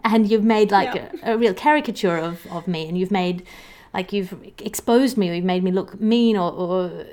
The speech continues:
Speaker 1: you know, like, you've been mean about me behind my back.
Speaker 2: Mm-hmm.
Speaker 1: And I didn't, I didn't really know how to reply because it's not them,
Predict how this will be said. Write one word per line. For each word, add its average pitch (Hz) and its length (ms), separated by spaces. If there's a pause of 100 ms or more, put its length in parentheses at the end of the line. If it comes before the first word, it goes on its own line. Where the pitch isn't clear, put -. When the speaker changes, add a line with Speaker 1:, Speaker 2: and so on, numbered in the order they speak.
(140)
Speaker 1:
you 220 160
know, 190 80
like, 185 240
you've 196 80
been 220 180
mean 254 220
about 170 240
me 175 80
behind 170 300
my 165 100
back. 180 540 (880)
Speaker 2:
Mm-hmm. 190 540 (240)
Speaker 1:
And 220 140
I 214 80
didn't, 254 380 (160)
I 220 40
didn't 254 160
really 254 160
know 220 140
how 208 100
to 202 60
reply 202 680
because 208 260
it's 190 160
not 240 300 (600)
them, 190 580